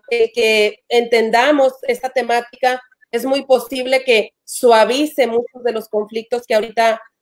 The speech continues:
están pasando en la, en la mayoría de las familias. Ah, la mayoría de las familias ahorita, pues, eh, se, se les llama familias disfuncionales, porque, eh, hay diferentes problemáticas a consecuencia de que entramos en un olvido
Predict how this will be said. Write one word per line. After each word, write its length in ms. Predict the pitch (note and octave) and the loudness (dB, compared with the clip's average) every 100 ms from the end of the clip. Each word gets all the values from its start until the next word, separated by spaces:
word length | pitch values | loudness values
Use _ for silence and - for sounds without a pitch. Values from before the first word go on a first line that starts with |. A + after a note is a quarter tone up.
| - | -12
están 300 | G#3 A#3+ A#3 | -2 -2 0
pasando 440 | A#3+ B3 C4 C4 | -2 0 0 0
en 120 | A#3+ | 2
la, 180 | G#3+ G#3+ | 2 0
en 160 | A3+ A3 | 0 -2
la 80 | A3 | 0
mayoría 440 | G#3+ G#3+ A3 B3 | 0 -2 2 4
de 80 | B3+ | 4
las 160 | A#3+ - | 2 -2
familias. 500 | G#3+ A3 A3 C#4 E4+ _ _ _ _ - | -2 -2 -2 -2 -4 _ _ _ _ -2
Ah, 240 | G#3+ G#3+ G#3+ | 2 4 2
la 100 | A3+ | 0
mayoría 300 | A3 A3+ A#3+ | 2 2 2
de 40 | |
las 120 | C4 | 2
familias 440 | B3+ A3+ A#3 B3 B3 | -2 -6 -2 -4 -4
ahorita, 300 | A3+ A3 B3 | -6 -4 -4
pues, 260 | A3+ G#3+ - _ _ - | -4 -8 -12 _ _ -6
eh, 200 | G#3+ A3 | -2 -2
se, 300 | A#3+ G#3+ G#3 | 0 -2 -2
se 80 | A#3+ | -2
les 120 | G#3+ | 0
llama 260 | A3 A3+ A#3+ | 0 0 -2
familias 420 | A3+ A3 A3+ A#3 | -4 -4 -2 -2
disfuncionales, 720 | G#3 G3+ G#3 G3+ G#3 C4+ F4+ D#4 | -4 -6 -4 -2 -4 -2 -4 -4
porque, 340 | G#3 G3+ G#3+ G#3 _ _ _ | -8 -2 -2 -4 _ _ _
eh, 360 | - A3 G#3+ G3+ - | -4 0 2 0 0
hay 160 | A#3 | 0
diferentes 640 | C4 C4 A#3+ A#3+ C4 C#4+ - | 0 -2 0 0 2 -2 -4
problemáticas 800 | A#3+ A#3 A3 A3+ A3+ B3 C4+ C4+ - _ - | -6 -4 -2 -2 -4 -4 -2 -2 -10 _ -6
a 140 | A3+ | -2
consecuencia 920 | A#3 A#3 A#3 G#3+ B3+ C4 C4+ D4 D4 - | 2 2 2 2 4 4 4 2 2 -2
de 260 | A3+ A3+ | -2 -2
que 400 | A3+ A3+ A3 G#3 G3+ _ _ | 2 2 4 2 -2 _ _
entramos 560 | - A#3 B3 C4+ D4+ D4+ | -4 -2 0 2 0 0
en 120 | B3 | 0
un 160 | B3+ C4+ | 2 2
olvido 600 | C#4 A3 B3 B3+ G#3+ G3 | 0 0 -4 0 0 0